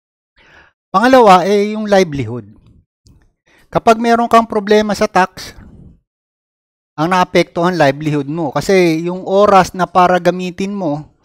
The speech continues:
sa negosyo, nagagamit mo sa iyong, ah, pagsusolve ng problem sa tax.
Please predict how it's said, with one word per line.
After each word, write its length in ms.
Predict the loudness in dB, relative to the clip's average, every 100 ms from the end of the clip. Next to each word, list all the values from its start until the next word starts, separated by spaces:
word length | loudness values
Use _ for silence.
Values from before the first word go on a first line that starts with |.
| _ _ _ _ _ _
sa 300 | 4 6 6
negosyo, 640 | 2 -2 -2 -4 -6 -6
nagagamit 640 | 0 0 2 2 0 -6
mo 180 | -12 -14
sa 140 | -10 -8
iyong, 480 | -8 -8 -10 -14 -18 _ _ _ _ _
ah, 320 | -4 -4 -4
pagsusolve 720 | 0 -2 -2 -18 -12 -6 -6
ng 180 | -6 -8
problem 460 | -2 -2 -2 -10 -14
sa 160 | -14
tax. 400 | -8 -8 -10 -20